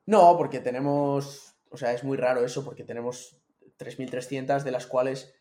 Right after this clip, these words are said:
del top cincuenta de España tenemos treinta y cinco. Entonces, prácticamente todo el mundo que compra online, eh, compra. También hay opci-, también una de las razones, eh, que es lo que estamos analizando ahora, eh, puede ser, o sea, hacemos mucho marketing de influencers, ¿vale?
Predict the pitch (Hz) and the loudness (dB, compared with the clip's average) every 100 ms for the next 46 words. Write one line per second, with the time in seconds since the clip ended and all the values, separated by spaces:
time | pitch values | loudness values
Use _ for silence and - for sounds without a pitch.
0 | _ 131 127 135 - 131 131 131 127 - | _ -8 -4 -6 -6 -6 -4 -2 -2 -2
1 | 127 127 131 127 120 - _ 127 123 113 | -4 -4 -6 -8 -8 -12 _ -14 -10 -10
2 | - 117 127 117 120 - 127 - 131 139 | -10 -16 -14 -8 -8 -6 -10 -6 -6 -6
3 | 139 139 139 139 135 131 127 127 131 143 | -6 -4 -4 -2 -6 -8 -2 0 2 0
4 | 185 - _ _ _ _ _ - 135 120 | -2 -6 _ _ _ _ _ -6 0 0
5 | 110 107 - _ _ - 117 107 - 123 | 0 -6 -12 _ _ -10 -8 -8 -6 -2
6 | 147 180 - - 139 143 139 151 110 107 | 0 0 -6 -4 -2 -2 -4 -10 -10 -4
7 | 127 143 143 - - 139 135 135 127 139 | -2 -2 -6 -10 -8 -2 0 0 0 -2
8 | 147 143 147 - _ _ 120 120 117 120 | -2 -2 -6 -12 _ _ -6 -4 -6 -10
9 | - 139 - 127 123 123 127 131 131 151 | -10 -10 -8 -8 -8 -6 -4 -2 2 8
10 | 156 160 - - _ _ _ - 127 120 | 8 8 2 -20 _ _ _ -6 -2 0
11 | 120 117 113 - _ _ - - _ _ | 0 -2 -6 -12 _ _ -20 -20 _ _
12 | _ _ - 143 135 139 147 147 - - | _ _ -4 -2 -2 -2 -2 -2 -6 -4
13 | 135 127 127 151 160 156 156 151 139 139 | 2 2 0 -4 -4 -4 -2 0 0 -2
14 | 139 131 120 120 113 117 - 139 113 120 | -6 -8 -8 -10 -10 -10 -12 -10 -4 -4
15 | 139 - | -4 -10